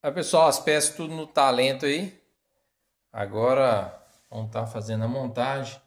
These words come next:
tá? Colocando o óleo da Repsol aí sintético, cinco W, retentor e guarda-pó novo e pau na máquina. Aí, colocar o óleo aqui, é quinhentos e dezoito M L,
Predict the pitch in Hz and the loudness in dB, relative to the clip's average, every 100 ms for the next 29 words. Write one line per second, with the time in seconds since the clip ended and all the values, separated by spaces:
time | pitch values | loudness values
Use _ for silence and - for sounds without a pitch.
0 | _ 117 123 113 - 110 113 113 104 101 | _ -10 -10 -12 -10 -8 -8 -8 -8 -6
1 | 101 101 98 98 101 - - 101 - 113 | -8 -10 -10 -10 -12 -12 -16 -12 -12 -10
2 | 104 - 113 113 - - - 104 104 104 | -12 -10 -10 -10 -16 -20 -20 -18 -12 -4
3 | 120 123 123 - _ _ _ _ _ _ | -4 -4 -8 -20 _ _ _ _ _ _
4 | _ 110 107 107 101 107 107 104 104 107 | _ -18 -12 -14 -14 -14 -8 -6 -4 -8
5 | - 110 107 110 123 131 131 135 - _ | -8 -10 -10 -8 -10 -10 -12 -18 -20 _
6 | _ _ _ - 107 - 110 127 123 98 | _ _ _ -20 -14 -4 -2 -2 -2 -2
7 | 98 101 - 95 - _ _ _ _ _ | -4 -6 -12 -18 -20 _ _ _ _ _
8 | _ _ _ _ _ _ _ _ _ _ | _ _ _ _ _ _ _ _ _ _
9 | _ 156 135 165 143 - 147 135 135 123 | _ -6 -2 4 6 8 6 8 8 6
10 | - 156 170 - _ _ _ _ _ _ | 2 -4 -10 -12 _ _ _ _ _ _
11 | - 123 117 - 135 151 175 175 143 123 | 0 2 2 -2 -4 0 0 0 -10 -4
12 | 135 143 143 127 117 147 175 | -2 -2 -4 -2 0 0 0